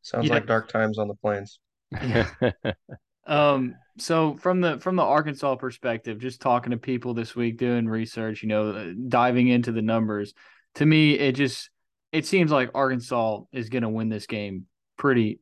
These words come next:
Speaker 2: pretty handily. I, I feel like the Hogs should just completely dominate Auburn. That's, and that's just me. Uh, it, it, talking to you, it seems like you kind of feel that way. I mean, what does, i-, if Arkansas goes in there and just, you know, just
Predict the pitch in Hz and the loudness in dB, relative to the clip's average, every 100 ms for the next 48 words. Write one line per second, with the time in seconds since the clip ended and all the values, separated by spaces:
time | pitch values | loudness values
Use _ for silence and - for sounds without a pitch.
0 | - 147 113 110 113 107 110 107 - 113 | -4 0 0 0 0 0 0 0 0 -4
1 | - 123 117 98 107 110 104 - 101 101 | -4 -4 -4 -6 -4 -4 -4 -8 -14 -12
2 | 95 113 101 120 104 95 107 110 101 98 | -10 -6 0 2 2 2 2 2 -2 0
3 | 107 117 104 92 92 131 127 - 143 143 | 2 2 0 -10 -6 -4 -4 -4 0 0
4 | 127 127 117 101 92 90 - _ - 120 | 0 -4 -4 -8 -10 -16 -20 _ -2 0
5 | - 131 - 131 120 - - - - 127 | 2 2 2 0 -2 -14 -16 -6 2 4
6 | 123 127 120 117 117 117 113 110 120 113 | 4 4 4 2 0 -2 0 -2 -4 -2
7 | 117 110 127 120 113 104 110 107 107 - | -2 -2 -2 0 0 -2 -2 -4 -6 -12
8 | _ _ _ _ - 147 147 139 - 127 | _ _ _ _ -4 0 2 0 -4 -4
9 | 127 185 175 165 147 123 - _ - 135 | 0 0 2 2 2 -2 -10 _ -12 -8
10 | 147 143 160 170 156 156 131 113 127 131 | -6 0 0 0 -2 0 0 0 0 0
11 | 120 120 113 101 95 92 120 110 110 - | -2 -6 -6 -8 -12 -10 -6 -4 -4 -6
12 | - _ _ _ - 120 101 98 - _ | -14 _ _ _ -4 0 0 -4 -8 _
13 | - 127 - | -4 -4 -4